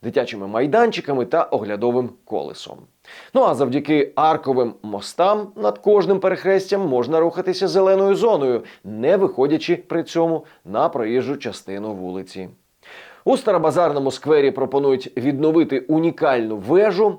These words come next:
символ ярмаркового життя Одеси, а на території проспекту між Успенською та Троїцькою облаштувати меморіал, присвячений українським героям. Зазначимо,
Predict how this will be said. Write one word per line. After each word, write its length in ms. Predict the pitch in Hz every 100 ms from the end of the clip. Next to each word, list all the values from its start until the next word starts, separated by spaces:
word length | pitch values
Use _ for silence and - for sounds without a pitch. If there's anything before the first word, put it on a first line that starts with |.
| -
символ 560 | - 151 131 127 120 -
ярмаркового 840 | 98 110 170 151 127 - 117 107 107
життя 360 | 101 123 120 101
Одеси, 640 | 104 160 196 208 190 180 - - _ _ -
а 140 | 147
на 100 | 151
території 500 | 156 147 147 135 127
проспекту 680 | 131 127 - 190 202 233 214
між 240 | 208 208 -
Успенською 840 | - 190 - 185 196 196 - 196 190
та 120 | 190
Троїцькою 720 | 180 185 185 - 185 185 185 - _ -
облаштувати 840 | 95 101 - - 107 180 190 190 -
меморіал, 800 | 151 175 165 160 123 110 131 151 -
присвячений 580 | 185 - 113 123 143
українським 520 | 135 104 110 - 120 110
героям. 440 | 127 101 78 58 55 _ _ _ _
Зазначимо, 600 | 101 120 196 208 170 151